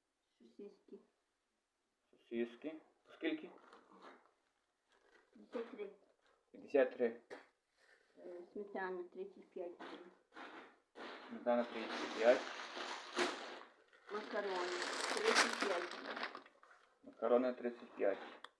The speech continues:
Speaker 1: Фарш сімдесят п'ять гривень.
Speaker 2: Фарш сімдесят п'ять.
Speaker 1: Майонез тридцять п'ять,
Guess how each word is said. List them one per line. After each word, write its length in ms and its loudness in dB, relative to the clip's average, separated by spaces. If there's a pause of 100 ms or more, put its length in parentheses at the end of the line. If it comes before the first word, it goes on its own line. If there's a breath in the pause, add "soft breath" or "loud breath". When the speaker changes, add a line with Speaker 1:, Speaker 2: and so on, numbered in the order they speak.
(480)
Speaker 1:
Фарш 240 -6 (1000)
сімдесят 560 0
п'ять 240 -4
гривень. 340 -12 (720)
Speaker 2:
Фарш 260 10 (360)
сімдесят 560 2
п'ять. 300 6 (1500)
Speaker 1:
Майонез 560 -2 (1120)
тридцять 380 -8
п'ять, 300 -10